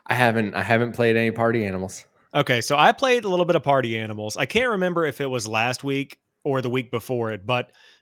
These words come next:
Speaker 2: I'm, I'm going to assume it's been in the last seven days. It's been a whirlwind. I don't know what's happening. Um, but played some Party Animals. If you enjoy that kind of party game, definitely one to check out.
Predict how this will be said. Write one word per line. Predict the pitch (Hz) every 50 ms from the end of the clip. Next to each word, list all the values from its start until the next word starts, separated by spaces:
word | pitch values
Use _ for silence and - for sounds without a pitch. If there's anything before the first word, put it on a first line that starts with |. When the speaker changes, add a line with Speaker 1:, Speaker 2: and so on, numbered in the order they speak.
| _ -
Speaker 2:
I'm, | - 131 165 165
I'm | 175 160
going | 170 180 190 190 175
to | 160
assume | 143 131 - 151 143 143
it's | 135 127 -
been | 131 135 131
in | 127
the | 123 120
last | 120 120 120 117 -
seven | 131 120 113 113
days. | 113 113 117 -
It's | 151 127 127
been | 151 135
a | 120
whirlwind. | 113 117 113 110 107 110 110 113
I | - 127 123
don't | 117 113
know | 107 104
what's | 101 98 107
happening. | 104 101 104 104 107 - _ - - - - - -
Um, | 135 131 131 131 127 123 120 120 117 127 - -
but | 151 120 135 131 123 120 127 - _ _ _ _ _ _ _ _ _
played | - 180 214 233 -
some | 226 202
Party | 180 180 170 151 135 127 123
Animals. | 120 117 113 117 117 117 113 -
If | - 139 123
you | 143 143 143
enjoy | 139 127 110 110 131 131 131 135 139 139 143 151 151 -
that | 127 120 117
kind | 131 127 123
of | 113
party | 113 117 117 117 123 123
game, | 120 131 135 135 135 135 135 143 147 147 - 143 113
definitely | - 117 110 107 104 120 117 117
one | 113 113 117 113
to | 113
check | 110 - 123 117 113 110
out. | 110 107 107 110 113 123